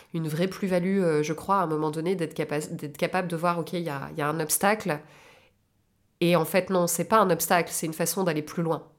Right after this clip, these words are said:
Et ça, c'est, je crois que c'est quelque chose qui était important. Et puis, euh, certainement, euh, euh, un degré de, j'a-, j'allais dire un degré de réalisme,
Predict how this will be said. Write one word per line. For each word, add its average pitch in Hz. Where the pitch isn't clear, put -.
Et -
ça, 190
c'est, 156
je 151
crois -
que 170
c'est 165
quelque 165
chose 202
qui -
était 180
important. 180
Et 208
puis, 247
euh, 190
certainement, 254
euh, 185
euh, 190
un 226
degré 226
de, 220
j'a-, 220
j'allais 214
dire 226
un 220
degré 214
de 220
réalisme, 208